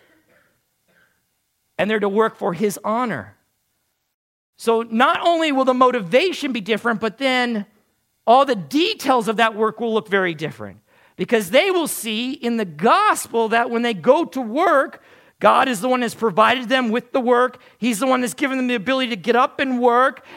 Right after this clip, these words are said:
And he has called them into this great plan through which he is going to make his name known.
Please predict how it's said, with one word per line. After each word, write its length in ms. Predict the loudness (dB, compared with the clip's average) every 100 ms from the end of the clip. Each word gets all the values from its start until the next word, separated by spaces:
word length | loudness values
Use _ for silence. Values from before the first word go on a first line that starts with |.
| -6
And 160 | -4 -2
he 280 | -2 0
has 220 | 2 0 -2
called 500 | -4 2 4 2 0
them 100 | -2
into 220 | -2 -4
this 180 | -6 -6
great 460 | -4 2 2 0
plan 480 | -4 -2 2 2 0
through 300 | -2 -2 0
which 260 | 0 -2 -4
he 160 | -4
is 120 | -4 0
going 220 | 0 2
to 80 | 0
make 340 | 2 0 2
his 220 | -4 -2
name 320 | -2 -2 -2
known. 460 | 2 2 4 2 0